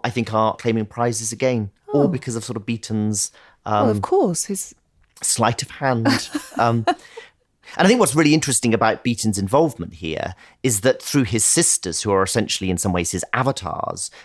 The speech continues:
Speaker 1: them winning second and third prizes, this enables, in a sense, or guarantees his ascendancy. So it makes people more interested in, you know, what he's up to in terms of his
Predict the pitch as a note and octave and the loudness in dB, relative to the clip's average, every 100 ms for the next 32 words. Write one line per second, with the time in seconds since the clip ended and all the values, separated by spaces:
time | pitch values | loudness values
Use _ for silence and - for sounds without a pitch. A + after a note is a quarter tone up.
0 | - A#2 A2+ A2 G2+ G2 - G2+ G#2 F2+ | -2 2 4 4 2 0 -2 -2 -2 -4
1 | F2+ F#2+ E2+ - D#3+ C3+ - - - - | -2 -2 -4 0 2 2 -2 -8 -14 -16
2 | - A#2+ C#3 B2 C#3+ E3 B2 G2+ G2+ F#2+ | -6 0 4 6 6 4 2 0 0 0
3 | G2+ F#2 - - A2 A2+ A#2+ A#2+ G#2+ - | 0 -2 -2 -4 -2 -2 0 2 0 -2
4 | - F3 G#2+ E2+ E2 E2+ A#2+ G2+ G2 A#2+ | -4 -2 -4 -6 -8 -6 -2 -2 0 2
5 | B2 - - - A#1+ E2 _ - C3 A2+ | 2 -2 -6 -6 -8 -16 _ -4 -2 2
6 | B2+ C3 - - B2 A#2 A#2 A2+ B2+ B2 | 2 2 -2 -6 -2 2 2 2 2 0
7 | - F#2+ - G2 G2 E2+ G2+ D#2 F2 - | -2 -6 -4 -4 -2 0 -2 -2 -6 -6
8 | - F#2 G#2+ - - G2+ F#2+ G2+ F#2 E2+ | -6 -4 -4 -4 -6 -2 -2 0 -2 -2
9 | E2 F2 E2 | -4 -6 -6